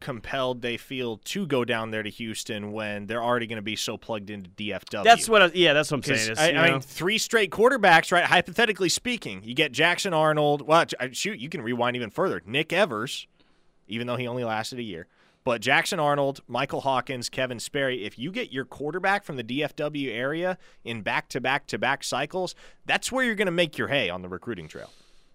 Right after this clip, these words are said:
Speaker 2: Yeah, that's interesting. How many, um, how many Texas quarterbacks have you had here recently? Um, obviously, Kyler was a Texas quarterback. Jalen Hurts was a Texas quarterback.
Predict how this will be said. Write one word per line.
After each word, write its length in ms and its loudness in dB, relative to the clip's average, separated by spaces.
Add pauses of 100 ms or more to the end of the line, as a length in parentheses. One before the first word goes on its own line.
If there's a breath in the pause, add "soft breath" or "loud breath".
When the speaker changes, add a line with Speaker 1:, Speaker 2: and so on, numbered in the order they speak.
(120)
Speaker 2:
Yeah, 320 6
that's 220 2
interesting. 440 0
How 180 6
many, 340 6
um, 520 4 (540)
how 180 4
many 180 4
Texas 500 0
quarterbacks 580 0
have 100 -8
you 100 -6
had 220 2
here 180 -4
recently? 640 -8 (400 soft breath)
Um, 720 2
obviously, 800 4
Kyler 520 6
was 180 2
a 40 -2
Texas 440 2
quarterback. 460 4
Jalen 400 2
Hurts 320 2
was 140 -4
a 60 -2
Texas 440 0
quarterback. 540 2